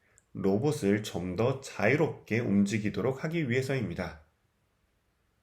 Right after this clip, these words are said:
케이블에 연결된 상태로는 움직일 수 있는 거리나 로봇이 회전했을 때 제약이 있기 때문에 블루투스로 연결하여 사용하시는 것을 추천드립니다.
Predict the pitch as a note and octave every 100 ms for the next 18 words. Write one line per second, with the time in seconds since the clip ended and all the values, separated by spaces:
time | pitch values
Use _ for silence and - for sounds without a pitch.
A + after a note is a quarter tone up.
0 | _ - G#3+ G#3+ G#3 G#3 C#3 B2 E3 F#3
1 | F3+ F3+ F#3 F#3+ F#3+ G3+ F3+ A#2 C3 -
2 | - G#2+ A#2+ D3+ D3+ C#3+ - C#3+ C3 D3+
3 | - - C3+ D3+ F2+ - - _ _ _
4 | - G2 G2+ A2 B2+ - G3 G#3 F#3+ -
5 | - D#2 - D#2 - _ _ _ - -
6 | G2 A#2 C3+ A2+ A2+ B2 A2+ G2+ B2+ -
7 | _ _ _ _ _ A#2+ B2+ D3+ E3 -
8 | D#3+ D#3 B2 B2+ C3+ C3 C3 C3+ E3 D#3
9 | D3 C#3+ C#3 A#2 G2+ C3+ D3+ - - F#3+
10 | E3+ G2 D#2 D2+